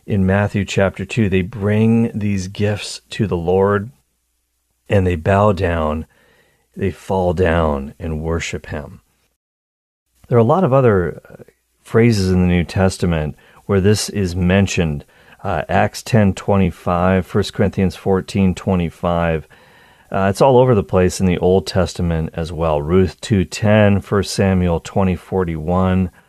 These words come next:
First Samuel twenty-five twenty-three, Second Chronicles seven three, twenty eighteen, twenty-nine thirty, Judith six eighteen,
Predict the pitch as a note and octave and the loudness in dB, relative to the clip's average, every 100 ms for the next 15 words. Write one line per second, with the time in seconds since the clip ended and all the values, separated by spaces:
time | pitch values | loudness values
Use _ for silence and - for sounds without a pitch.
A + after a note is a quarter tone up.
0 | _ _ _ _ G#2 F#2 - F#2+ F2+ E2 | _ _ _ _ -4 -2 0 0 2 -2
1 | - - F#2 F2+ E2+ D#2+ - F2 E2 G2 | -4 -2 -2 0 -2 -2 -4 -4 -4 -4
2 | F2+ - F#2+ G#2 F#2 F2+ F2 E2+ D#2+ - | -4 -2 -4 -2 -4 -2 -2 -4 -8 -4
3 | F2+ D#2+ D2+ - G#2+ G2+ G2+ G2 - - | -4 -4 -8 -4 0 2 2 0 -2 -4
4 | F2 - D2+ D2+ - G2+ G2 F#2 F#2+ F#2 | -2 -2 -6 -8 -4 0 0 -2 -2 0
5 | E2 D#2 D#2 - F#2 F2+ F2+ F2 F#2+ G2 | -2 -4 -8 -6 -2 -2 -2 0 2 2
6 | F#2 - G#2 F#2+ - F2 - - F#2 F#2 | 2 0 -2 -2 -2 -4 -4 -4 0 2
7 | F#2 | 0